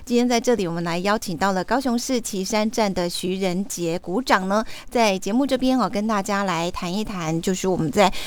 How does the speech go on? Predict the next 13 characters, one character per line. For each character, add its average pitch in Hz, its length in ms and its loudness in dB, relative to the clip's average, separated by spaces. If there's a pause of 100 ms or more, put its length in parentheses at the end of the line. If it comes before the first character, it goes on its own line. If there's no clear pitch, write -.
(140)
呃， - 180 2
马 - 220 4
路 285 200 4
上 269 180 6
面 226 200 6
行 175 260 0
驶 185 180 2
的 165 120 0
安 190 280 2
全 175 240 0
的 151 120 0
问 180 280 4
题。 156 400 -6